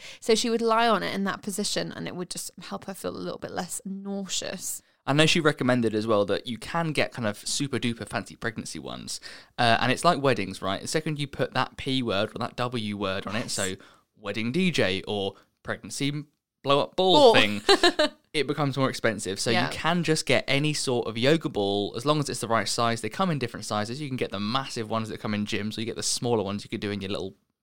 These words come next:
Speaker 2: studio flat, but
Speaker 1: Mm-hmm.
Speaker 2: you kind of want a decent sized one just that can support you, um, and also just one that I guess is pretty because it's gonna be lying around and being a chair in your house
Speaker 1: That's
Speaker 2: for nine
Speaker 1: true.
Speaker 2: months.
Speaker 1: I really want a baby pink one.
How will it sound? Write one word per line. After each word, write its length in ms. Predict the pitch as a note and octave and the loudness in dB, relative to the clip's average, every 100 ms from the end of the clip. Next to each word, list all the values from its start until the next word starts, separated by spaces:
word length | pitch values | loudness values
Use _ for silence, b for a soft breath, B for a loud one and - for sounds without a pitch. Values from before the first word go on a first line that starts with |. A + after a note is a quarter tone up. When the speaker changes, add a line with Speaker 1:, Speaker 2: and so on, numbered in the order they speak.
| _ | _
Speaker 2:
studio 380 | - - G2 - | -8 -4 -2 -4
flat, 320 | - G2 A2+ - | -4 -6 -6 -2
but 220 | A#2 A2+ | 0 4
Speaker 1:
Mm-hmm. 180 | G#3+ - - | 2 0 -4
Speaker 2:
you 100 | B2 | -2
kind 180 | F3+ | 0
of 60 | D#3+ | 0
want 220 | B2 A#2 | 0 -2
a 20 | |
decent 340 | A#2+ G3 F3+ C3 | -2 -2 -2 0
sized 300 | A2 G#2+ G#2+ | 2 2 0
one 220 | G#2+ G2 | -4 -2
just 240 | D3 C#3 | -4 -4
that 120 | - - | -6 -10
can 120 | A2 | -8
support 380 | - - C#3 A#2+ | -8 0 0 2
you, 240 | B2 A#2+ B B B | -2 -4 B B B
um, 280 | B2 A2+ A2 - | -2 0 0 0
and 240 | B2 B2 | 2 2
also 480 | - C#3 - A2 G2 | 0 -2 2 2 2
just 260 | - A2+ A#2+ | -2 -8 -2
one 200 | A2+ G#2+ | 0 0
that 180 | F2 - - | -4 -10 -18
I 60 | |
guess 200 | - A2+ | -12 -10
is 80 | A#2 | -10
pretty 380 | - B2 - C#3+ | -10 -10 -8 -10
because 500 | - - G#2+ - - - | -10 -8 -6 -4 -6 -8
it's 80 | - | -6
gonna 140 | A#2+ | -2
be 60 | A#2 | 2
lying 200 | A#2 B2+ | 2 2
around 180 | A#2 A#2+ | 2 0
and 100 | A#2 | 0
being 200 | B2+ C3 | 0 0
a 40 | |
chair 340 | A#2 - C#3 C#3 | 0 -2 0 -2
in 80 | G#2 | -4
your 100 | A#2 | -4
house 180 | G#2 | -6
Speaker 1:
That's 320 | A3+ B3 A3 - | -2 0 0 -2
Speaker 2:
for 120 | A#2+ | 2
nine 160 | A2+ | 2
Speaker 1:
true. 60 | - | 2
Speaker 2:
months. 340 | A3 G#3+ - - | -2 -4 -10 -6
Speaker 1:
I 60 | |
really 300 | A#3+ C#4+ D#4 | -2 0 2
want 180 | E4 D4 | 2 0
a 20 | |
baby 260 | A3+ A#3 A3 | 0 -2 -2
pink 360 | A3 A3+ - F3+ | -8 -10 -8 -6
one. 260 | F3 F#3 | -6 -6